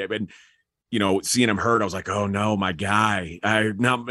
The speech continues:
how can this be? This is his big year. It's time for him to take the step." So,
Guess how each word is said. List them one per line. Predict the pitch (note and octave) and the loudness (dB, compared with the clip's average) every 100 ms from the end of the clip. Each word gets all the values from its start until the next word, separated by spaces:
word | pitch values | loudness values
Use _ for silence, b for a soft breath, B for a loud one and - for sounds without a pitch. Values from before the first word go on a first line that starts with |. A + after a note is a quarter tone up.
| C3 A#2 A2 | 0 0 -2
how | G2+ C3+ | 2 2
can | C3+ | 0
this | B2+ F#2 | -4 -4
be? | F#2 C3+ C3 A#2 | -2 0 2 0
This | A2 A#2+ | -2 -4
is | A#2 | -6
his | A#2+ | -4
big | F2 C3 G2+ | 0 0 0
year. | A#2+ C#3 B2 | 0 2 2
It's | F2+ | 0
time | B2+ A#2+ | -2 -2
for | A#2 | 0
him | A#2+ | -2
to | |
take | - B2 G#2+ | -2 -4 -2
the | G#2 | -4
step." | - A#2+ G#2+ - | 0 0 0 -4
So, | A2 G2 | -4 -4